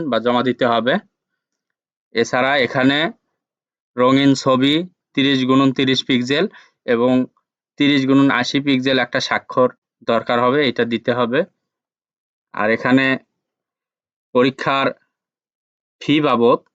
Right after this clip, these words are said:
একশো বারো টাকা দিতে হবে, ঠিক আছে। পরীক্ষার ফি বাবদ একশো বারো টাকা দিতে হবে, এটা অফেরতযোগ্য, এটা ফেরতযোগ্য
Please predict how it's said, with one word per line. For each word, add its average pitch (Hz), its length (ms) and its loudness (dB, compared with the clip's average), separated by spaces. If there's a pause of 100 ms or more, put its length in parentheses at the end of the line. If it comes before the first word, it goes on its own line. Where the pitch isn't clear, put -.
(280)
একশো 113 300 -2
বারো 120 280 2
টাকা 120 240 -2
দিতে 113 260 -4
হবে, 98 220 -4
ঠিক 127 200 -6
আছে। 131 200 -6 (680)
পরীক্ষার 123 320 -4
ফি 135 200 -2
বাবদ 147 340 2 (380)
একশো 120 240 -2
বারো 123 220 2
টাকা 127 220 0
দিতে 127 240 0
হবে, 135 180 2
এটা 147 180 -2 (720)
অফেরতযোগ্য, 120 680 0 (320)
এটা 110 200 -2
ফেরতযোগ্য 123 580 -4